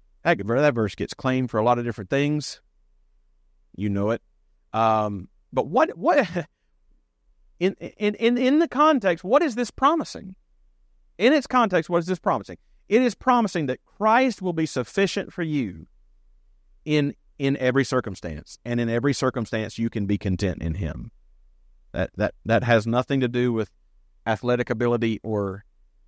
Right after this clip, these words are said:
anything else, right? This has to do with, in hunger or in abundance, I can be content in Christ, and he will give me the strength to do that. Um, what Paul says here is so important.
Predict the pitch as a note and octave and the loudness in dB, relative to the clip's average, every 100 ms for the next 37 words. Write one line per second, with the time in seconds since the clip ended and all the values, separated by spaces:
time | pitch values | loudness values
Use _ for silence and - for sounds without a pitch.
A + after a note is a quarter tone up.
0 | _ A2+ A#2 A2 A2 A2 F2 D#2 - - | _ -4 -2 0 0 2 0 -4 -10 -10
1 | F2 G2+ A#2 - - B2 - C3 C3 A#2+ | -4 0 -2 -4 -6 -6 0 0 0 -2
2 | G#2+ A#2 A2+ G2+ G2+ F#2+ - _ _ _ | 0 0 2 0 0 -2 -8 _ _ _
3 | _ _ _ _ _ _ _ _ _ _ | _ _ _ _ _ _ _ _ _ _
4 | _ _ - A#2 G2+ - C#3+ D#3+ D#3 D#3 | _ _ -2 0 0 2 2 2 2 2
5 | D#3 - A#2+ A#2+ A#2 A2+ G#2 G2+ F#2+ F2 | 2 2 2 2 0 0 0 -2 -4 -8
6 | - - _ _ - G#2 A2+ G#2 F#2 - | -14 -18 _ _ -4 -2 0 -2 -2 -4
7 | D#2+ - G2 F2 F2 F2 - D#2+ B1 - | -8 -6 -6 -6 -6 -6 -4 -4 -6 -12
8 | - _ _ _ _ _ _ - G2 A2+ | -16 _ _ _ _ _ _ -2 0 2
9 | F#2+ G#2 G2 F2 - F#2 - - E2 F#2 | 2 2 2 0 -2 -2 -2 -6 -2 0
10 | E2+ B1+ D#2+ - _ _ _ _ _ - | 0 -2 -10 -16 _ _ _ _ _ -20
11 | _ - _ _ _ _ _ _ _ _ | _ -20 _ _ _ _ _ _ _ _
12 | _ _ _ _ - A2 G2+ F#2 F2 _ | _ _ _ _ 0 2 4 2 -4 _
13 | _ - _ _ - C3+ D3+ D#3 - C3 | _ -20 _ _ -4 -4 2 0 4 0
14 | G#2+ G2+ F2+ - A2+ A2 F2+ - G#2+ E2 | 2 -2 -4 -2 0 0 -2 -8 -10 -10
15 | D#2 | -12